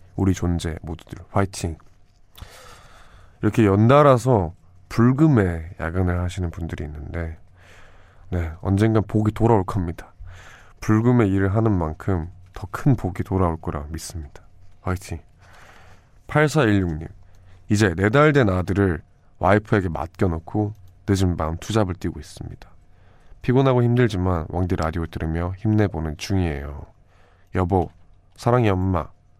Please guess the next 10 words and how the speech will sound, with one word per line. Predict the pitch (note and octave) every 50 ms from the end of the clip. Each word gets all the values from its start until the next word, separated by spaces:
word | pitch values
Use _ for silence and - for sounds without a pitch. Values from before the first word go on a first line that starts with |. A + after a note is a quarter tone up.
| _ _ -
사랑해. | - - G#2+ G#2 G#2+ G#2+ G#2+ G#2+ G#2 G2+ G2+ G2+ - -
그리고 | - - E2+ D2+ D2
고마워. | C#2+ - - F2+ F2 F2+ F2+ F2+ F2 E2+ E2 E2 E2 E2 E2 D#2+ E2 - _ - - - - - _ _ _ - - - - - - - - - - - _ _ _ -
크, | - - - - - - - - - - - - - - - - - - - - - - _ _ _ - - F2+
네, | F2 E2 D#2
두 | - - F2+
분 | G2+ G#2 G2
다 | F#2+ F#2 F2 E2 E2
제가 | - - - D#2+ E2 D#2+ D#2+ E2+ - _ - - - - - -
정말 | - F2 F2 F2+ E2+ E2+